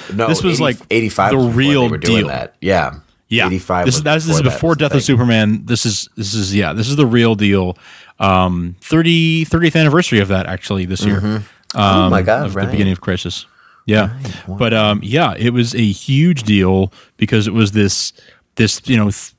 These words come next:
Speaker 2: uh, almost thirty-year-old character at the time that, uh, was going away for real. Like, f-, like, they were actually killing off the character, um,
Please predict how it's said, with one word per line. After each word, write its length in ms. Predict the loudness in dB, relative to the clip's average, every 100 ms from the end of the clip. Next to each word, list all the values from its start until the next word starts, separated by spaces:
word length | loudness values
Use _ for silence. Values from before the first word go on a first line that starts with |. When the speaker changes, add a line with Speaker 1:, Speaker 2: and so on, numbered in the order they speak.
| _ -6
Speaker 2:
uh, 600 | -2 0 0 -2 -4 -6
almost 420 | -2 0 0 -2
thirty-year-old 760 | -4 -2 0 0 2 0 0 -4
character 580 | -4 -2 -2 -2 -4 -4
at 80 | -6
the 60 | -4
time 380 | -2 -2 -4 -8 -20 -20 _ -4
that, 420 | 0 0 -2 -2
uh, 300 | 0 0 -2
was 300 | -2 -2 -2
going 300 | 0 2 4
away 600 | 2 2 2 2 0 -2 -8
for 400 | -10 -8 0 0
real. 420 | 2 0 0 -4 -2
Like, 160 | -6
f-, 120 | -4 -2
like, 160 | -4 _ _ _ -20
they 200 | -2 2
were 140 | 2 2
actually 440 | 2 0 -2 -2
killing 260 | -2 -2 -2
off 160 | -4
the 60 | -6
character, 680 | -4 -4 -4 -8 -8 -10 -14 -12
um, 400 | -12 -14 -18